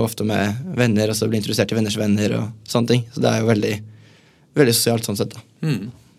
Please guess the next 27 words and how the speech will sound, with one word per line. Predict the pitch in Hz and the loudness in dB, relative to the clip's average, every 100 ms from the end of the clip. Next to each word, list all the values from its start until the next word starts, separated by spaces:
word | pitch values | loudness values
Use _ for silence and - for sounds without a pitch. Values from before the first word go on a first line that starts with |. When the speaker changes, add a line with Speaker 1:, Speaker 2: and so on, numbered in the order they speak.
| _ - - - - - | _ -14 -12 -14 -14 -8
Speaker 2:
Hva | 143 165 | 2 4
synes | 175 185 | 4 0
du | 185 | 2
har | 175 175 | 2 0
vært | 175 185 151 147 147 143 | -4 -12 -10 -12 -12 -4
vanskelig | 160 160 101 - - 110 | 0 2 2 -2 -4 -4
med | 113 | -4
denne | 113 107 | -4 -4
jobben? | 104 139 220 - _ _ _ - _ _ _ _ _ - - _ _ _ _ _ _ - | -6 -6 -10 -14 _ _ _ -20 _ _ _ _ _ -20 -20 _ _ _ _ _ _ -6
Eller | 117 | -4
har | 95 | -4
det | 87 | -4
vært | 107 | -4
noe | 104 | -4
vanskelig? | - 151 | -2 0
Bare | 104 | 2
vært | 90 104 | 2 -2
en | 101 | -4
dans | 104 | -4
på | - | -4
roser? | 123 120 185 - | -6 -6 -10 -8
Speaker 1:
<laughs> | 117 117 107 - - | -4 -2 -2 -6 -4
Nei, | - 110 107 | 0 4 6
ehm, | 107 107 107 104 107 104 - - - - _ _ _ _ _ _ - | 6 4 4 2 0 -2 -6 -14 -20 -20 _ _ _ _ _ _ 0
det | 123 | 2
er | 98 | 4
jo | 135 | 6